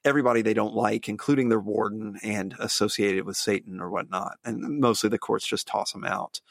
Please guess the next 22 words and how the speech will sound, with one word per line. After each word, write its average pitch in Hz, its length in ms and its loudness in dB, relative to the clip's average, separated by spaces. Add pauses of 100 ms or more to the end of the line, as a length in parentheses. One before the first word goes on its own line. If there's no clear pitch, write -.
(360)
Um, 92 320 -6 (260)
I 139 80 4
do 156 80 6
have 185 120 4
a 147 100 -2
funny 160 120 6
story 147 220 4
about, 120 280 4
um, 107 260 0 (120)
<laughs> 113 260 -2 (300)
it's 139 220 0
difficult 160 400 2
to 117 80 -4
pronounce, 123 640 0
but 135 100 2
there's 120 200 2
a 117 180 0
plaintiff 190 400 2
actually, 107 560 -2 (360)
uh, 107 140 0
Mister 139 380 2
Solzhenitsyn, 165 1500 0